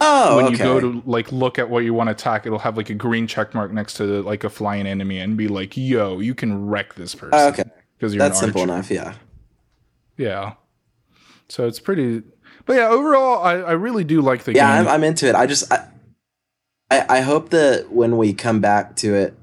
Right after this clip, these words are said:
Speaker 1: to talk about it, uh, like, on the next episode or so, we have more of an idea of what the fuck we're talking about <laughs> as far as the mechanics.
Speaker 2: Yeah, it's just
Speaker 1: To be
Speaker 2: somewhat
Speaker 1: fair,
Speaker 2: early.
Speaker 1: there's a lot.
Speaker 2: Yeah, there's
Speaker 1: So
Speaker 2: a
Speaker 1: much
Speaker 2: lot.
Speaker 1: shit.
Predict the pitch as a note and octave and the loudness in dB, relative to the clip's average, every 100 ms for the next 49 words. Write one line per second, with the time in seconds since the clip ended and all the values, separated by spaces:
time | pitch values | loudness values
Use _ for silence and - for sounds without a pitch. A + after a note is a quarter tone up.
0 | - - G#2+ G#2 G2+ G2 F#2+ F#2+ F#2 - | -20 -14 -4 -2 0 0 2 2 0 -4
1 | - - G2 F#2+ F#2 F#2+ A2+ - _ _ | -10 -4 0 0 0 -4 -8 -20 _ _
2 | _ _ _ _ _ - G#2+ G#2 G#2 G2+ | _ _ _ _ _ -4 -2 0 0 -2
3 | G2 G2+ - - G2+ G2+ F#2+ G#2 G2+ G2+ | -2 -4 -4 -2 0 0 0 0 0 0
4 | G2+ A2 A2+ A2+ A2 G#2+ G#2 G#2 G2+ G2 | -2 -2 0 0 0 0 -2 -2 -2 -4
5 | - - _ _ _ _ _ G#2 G#2 - | -12 -20 _ _ _ _ _ -8 -6 -4
6 | G2 - - G2 G2+ G2+ G2 G#2 - C#3+ | -4 -4 -6 -8 -6 -4 -2 -2 -2 -4
7 | - D#3 - F#3+ - D3+ B2+ C#3 C3+ A#2+ | -4 -4 0 0 2 0 2 0 2 2
8 | G#2 - _ - - - F3 F3 E3 E3 | 0 -4 _ -20 -20 -6 0 2 2 2
9 | E3+ A#3 - - F3 G#3+ A3+ D#3+ D3+ A#2+ | -2 -6 -6 -2 2 4 4 2 4 2
10 | A2+ G#2+ G#2 - - - - - - D#3 | 2 -2 -6 -6 -4 -4 -6 -8 -2 -2
11 | D3+ C#3 C#3 D3 C#3 A2 - - _ _ | 0 -2 0 0 -2 -4 -8 -20 _ _
12 | _ _ _ _ _ _ _ _ - A#2 | _ _ _ _ _ _ _ _ -4 -2
13 | G#2+ A2+ B2+ D#3+ D#3 - - - C#3+ C3 | 0 2 2 4 4 2 -2 0 0 -2
14 | E2+ | -6